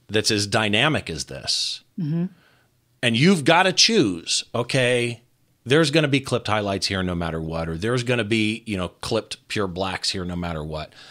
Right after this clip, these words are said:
Speaker 1: How do you choose that, that balancing act, right? It's the art of, uh, compromise photography, really.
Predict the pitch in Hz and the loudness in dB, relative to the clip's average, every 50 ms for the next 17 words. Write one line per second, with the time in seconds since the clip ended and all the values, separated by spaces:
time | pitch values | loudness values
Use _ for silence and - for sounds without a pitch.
0 | - - - - - - _ _ - - 202 226 226 208 175 165 170 185 185 175 | -20 -20 -20 -20 -20 -20 _ _ -2 2 4 4 4 4 4 4 4 4 2 2
1 | 175 - - - 160 156 151 147 143 131 - 131 117 113 113 - _ 120 113 113 | 2 2 2 4 6 6 6 6 4 2 0 0 -2 -2 -2 -6 _ -4 -2 -2
2 | 110 - 98 90 117 113 120 127 131 127 123 - 113 104 98 98 - 98 95 92 | -2 -4 -4 -2 0 0 0 0 0 0 0 0 0 0 -2 -4 -4 -6 -6 -6
3 | 90 85 - 113 107 104 104 104 104 101 - - - - 101 101 - - 110 107 | -6 -6 -6 -4 -2 -2 0 -2 0 0 -2 -2 0 0 -2 -2 0 0 0 0
4 | 110 - - 104 98 95 92 92 90 92 - - - - _ _ _ - 90 85 | 0 -2 -2 -2 0 0 0 -2 -2 -6 -8 -10 -10 -16 _ _ _ -6 -6 -4
5 | 85 80 78 - - - 123 127 127 127 123 95 87 85 82 82 82 - - 85 | -4 -6 -8 -10 -4 0 0 0 2 2 0 -2 -2 -2 -2 -4 -4 -4 -4 -4
6 | - 95 85 82 80 82 - 82 82 82 95 107 104 85 78 76 78 78 | -6 -4 -4 -4 -6 -8 -8 -8 -6 -4 -4 -2 -2 -2 -4 -6 -8 -14